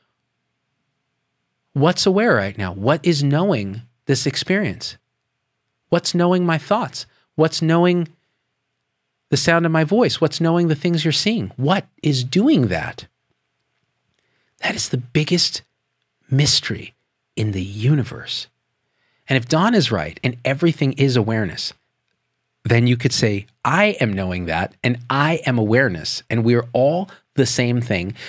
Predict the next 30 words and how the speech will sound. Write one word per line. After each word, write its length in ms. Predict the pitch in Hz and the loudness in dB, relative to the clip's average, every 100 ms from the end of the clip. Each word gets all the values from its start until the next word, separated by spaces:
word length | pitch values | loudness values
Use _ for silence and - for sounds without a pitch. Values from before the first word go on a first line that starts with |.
| - | -6
just 260 | - 117 - _ | -2 -2 -2 _
different 480 | - 170 - 175 156 | -4 -4 -2 -2 0
swirling 840 | - - - 120 143 151 156 156 - | 0 -2 -2 0 0 2 0 -2 -2
eddies 500 | 123 123 135 135 135 120 | -2 0 2 2 2 0
in 200 | 117 110 | -2 0
a 80 | |
massive, 840 | 101 104 117 127 135 165 - 160 127 - - | -2 -2 2 2 2 0 2 0 0 -8 0
infinite, 720 | 156 170 - 180 175 175 - - - - | 2 2 0 2 4 2 0 -20 -8 -2
eternal, 840 | 127 - - 143 151 151 151 147 _ _ _ - | -2 0 2 2 4 4 2 -2 _ _ _ -2
undying 720 | 131 156 160 135 127 135 131 | 0 2 2 0 0 0 0
social 520 | - - 135 - 139 | 0 0 0 0 0
network 880 | 127 120 123 131 123 - 90 104 - | 2 2 4 2 -2 -8 -8 -8 -8
that's 180 | 110 - - | -6 -6 -4
outside 480 | 135 156 - 156 156 | -4 -4 -6 -4 -2
of 80 | 143 | -4
space 340 | - 131 127 | -2 -2 -2
and 140 | 123 | -6
time, 340 | - 127 127 123 - - | -4 -2 -2 -4 -10 -8
but 180 | - 120 | -6 -4
that 220 | 123 120 - - _ _ - | -4 -6 -10 -20 _ _ -2
assumes 1300 | 127 - - - - - 226 240 220 147 110 95 | 0 2 2 2 2 4 6 6 6 4 0 -4
the 180 | - 127 | -2 0
interface 520 | 139 143 143 135 123 | 0 -2 -2 -2 -2
of 80 | 117 | -6
space 340 | - 123 120 | -2 -2 -2
and 140 | 127 117 | -4 -6
time 340 | - 120 113 | -2 -2 0
when 100 | 110 | -2
it 100 | 104 101 | -4 -4
rises 800 | 104 107 117 127 127 135 127 | 0 2 4 4 4 2 2